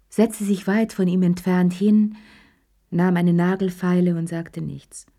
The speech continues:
Er zündete sich eine Zigarette an und bat um Erlaubnis, rauchen zu dürfen, nachdem er sie angezündet hatte.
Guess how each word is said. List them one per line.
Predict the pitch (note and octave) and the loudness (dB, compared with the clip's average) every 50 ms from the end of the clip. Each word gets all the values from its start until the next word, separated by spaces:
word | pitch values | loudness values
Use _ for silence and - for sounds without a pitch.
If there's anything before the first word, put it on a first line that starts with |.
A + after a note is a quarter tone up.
| _ _ _ _ _ _ _ _ _ _ _ _ _ _ _ _ _ _ _ | _ _ _ _ _ _ _ _ _ _ _ _ _ _ _ _ _ _ _
Er | E3 E3 E3+ E3+ E3 E3+ | 2 4 4 2 0 -2
zündete | - - - F3+ F3+ F3 F3 E3+ D#3 | -8 -4 0 0 2 2 0 0 -4
sich | D3+ - D#3 - | -6 -6 -6 -4
eine | D#3+ D#3+ D#3+ | -4 -4 -4
Zigarette | D#3 - E3 - E3 E3 E3+ F#3 F3+ - E3 - | -4 -4 -2 0 0 0 0 -2 -2 -2 -4 -4
an | - D#3+ D#3 D#3 D3+ | -4 -4 -4 -4 -6
und | C#3+ D3+ D3 - - | -8 -10 -12 -10 -8
bat | D#3+ D#3+ D#3+ D#3+ - | -6 -6 -6 -6 -6
um | D#3 D3 | -4 -4
Erlaubnis, | C#3+ D3 D3 D3 D#3+ E3+ E3+ - D#3 D#3 D3+ - - - _ _ _ _ _ - | -2 -2 -2 -2 -4 -4 -6 -6 -6 -6 -6 -8 -12 -14 _ _ _ _ _ -8
rauchen | D3+ D3+ D#3+ D#3+ - - E3+ | -6 -4 -4 -4 -6 -8 -8
zu | E3 - D3+ C#3+ | -8 -8 -8 -6
dürfen, | - D#3+ D#3 D3+ D3+ - C#3 | -4 -4 -6 -6 -8 -8 -8
nachdem | C#3+ D3+ D3 - - _ - F3 E3 D3+ | -8 -8 -10 -12 -14 _ -6 -4 -4 -4
er | D3 D3 | -4 -6
sie | D3 - - | -8 -8 -10
angezündet | - D#3+ D#3+ C#3 C#3+ D3 - - C#3 C#3 - - - | -8 -8 -8 -8 -10 -12 -14 -14 -14 -14 -14 -14 -16
hatte. | D3+ D#3 - D#3 D3+ | -16 -16 -16 -16 -18